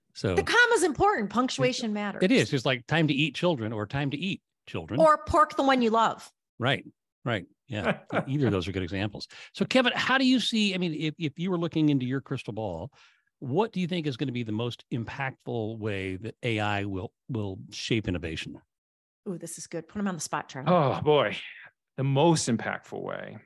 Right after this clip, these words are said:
Speaker 3: I mean, I think it will augment the innovation process and do what has,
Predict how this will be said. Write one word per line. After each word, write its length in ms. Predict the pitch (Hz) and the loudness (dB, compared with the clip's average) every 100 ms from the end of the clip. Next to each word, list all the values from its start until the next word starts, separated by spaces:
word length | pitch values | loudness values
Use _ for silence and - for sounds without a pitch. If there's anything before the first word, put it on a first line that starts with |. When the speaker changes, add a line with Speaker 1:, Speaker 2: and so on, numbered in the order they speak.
| _ _ _ _ _ _ _ _ | _ _ _ _ _ _ _ _
Speaker 3:
I 100 | 165 | 4
mean, 220 | 196 196 | 6 4
I 200 | - 165 | 4 2
think 460 | 160 208 214 214 - - | 2 2 2 0 -4 2
it 240 | 180 - | 2 2
will 720 | 143 143 135 131 123 123 123 _ _ _ _ | 0 4 4 4 0 -2 -8 _ _ _ _
augment 840 | 139 143 139 117 107 98 92 - - _ _ _ | 0 2 2 0 -4 -4 -8 -12 -16 _ _ _
the 80 | 120 | 0
innovation 520 | 117 104 101 - 110 | 2 2 2 0 -4
process 640 | 104 104 98 - 98 - - - | -6 -4 -4 -4 -4 -6 -10 -6
and 400 | 113 110 107 104 - | -2 0 -2 -6 -6
do 220 | 120 135 | 2 4
what 340 | 120 113 107 - _ - | 4 2 0 -8 _ -10
has, 320 | 113 110 | -8 -6